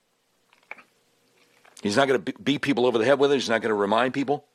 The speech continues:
<clears throat> And the people forget about it. But months and months ago, William Barr announced that the U S attorney for Western Pennsylvania was investigating Ukraine and all the corruption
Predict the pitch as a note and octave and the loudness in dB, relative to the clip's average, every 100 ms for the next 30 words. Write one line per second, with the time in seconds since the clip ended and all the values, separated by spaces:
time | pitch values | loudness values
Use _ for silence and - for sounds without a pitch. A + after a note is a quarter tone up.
0 | _ - A2 F2 - - _ _ - G#2 | _ -10 -10 -12 -20 -20 _ _ -4 -2
1 | C3 A2 G#2 E3 C#3 D#2+ A#1+ - _ _ | -2 -4 2 4 4 2 -2 -10 _ _
2 | _ - - - A2 C#3+ A#3 F3 C#3 F3+ | _ -20 -20 -4 0 2 2 2 2 2
3 | - E2+ C2+ C2+ _ _ _ _ _ _ | 0 -2 -2 -6 _ _ _ _ _ _
4 | - _ _ _ _ - G2+ E3 G3 A2 | -20 _ _ _ _ -2 0 2 2 2
5 | E2 F#2 F#2+ F2+ G2+ G2+ - F2 F2 E2+ | 2 0 -2 0 0 0 -2 -2 -4 -2
6 | G2+ C3 D3+ - G2 F2+ F2+ F2+ D#2+ B2 | 0 0 -2 -4 -4 -4 -4 -4 0 0
7 | - B2+ A#2 B2+ A2+ G#2 F2 G#2+ D3 F#2+ | 0 -2 -2 -2 -2 -2 0 -2 -2 -2
8 | D#2+ E2 - - - - _ - F2+ F#2+ | -2 -4 -12 -20 -20 -20 _ -2 2 2
9 | F#2+ F#2 - G2 E2+ B2 A#2+ A2+ G2+ F#2+ | 2 0 -4 -6 -2 0 0 -4 -2 0
10 | F2+ F2+ F2 _ _ E2+ G2+ - - B2+ | 0 -4 -6 _ _ -8 -6 -4 -2 0
11 | A#2+ G#2 G2 F#2+ F#2+ F#2 G2 F2 - F#2+ | 0 -2 -4 -4 -2 0 -2 -4 -4 -2
12 | F#2+ - F#2+ F2+ | -2 -2 -4 -4